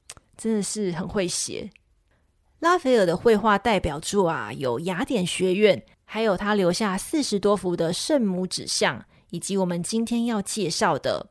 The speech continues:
捕鱼神机。捕鱼神机呢，其实是拉斐尔挂毯图稿的第一幅图。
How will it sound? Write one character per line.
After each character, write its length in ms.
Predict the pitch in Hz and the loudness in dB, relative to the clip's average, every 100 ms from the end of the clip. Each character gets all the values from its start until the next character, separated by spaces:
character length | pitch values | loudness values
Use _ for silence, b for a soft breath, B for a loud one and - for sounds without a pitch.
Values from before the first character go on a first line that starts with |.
| - | -2
捕 260 | 190 165 | 0 0
鱼 180 | 165 170 | -2 -4
神 340 | 190 190 170 | -2 0 -2
机。 400 | 190 - 220 226 - _ _ _ _ _ _ _ _ _ | -2 -4 -6 -6 -12 _ _ _ _ _ _ _ _ _
捕 180 | 220 214 | 4 6
鱼 160 | 269 359 | 6 4
神 240 | 320 320 | 4 0
机 200 | - 339 | -2 -2
呢， 200 | 320 285 | 2 2
其 200 | - 220 | 2 2
实 80 | 214 | 2
是 200 | - 247 | 2 2
拉 240 | 240 240 | 4 2
斐 240 | 247 233 220 | 0 0 0
尔 100 | 165 | 0
挂 320 | - 262 170 | 2 2 2
毯 320 | - 156 135 | -2 -8 -8
图 380 | - - 175 196 | -10 -6 -6 -2
稿 240 | 220 143 | 0 0
的 140 | 110 110 | -2 -8
第 400 | - 202 180 196 | -8 -8 -6 -8
一 20 | |
幅 260 | - 151 - | -8 -8 -8
图。 360 | - 135 117 | -6 -6 -8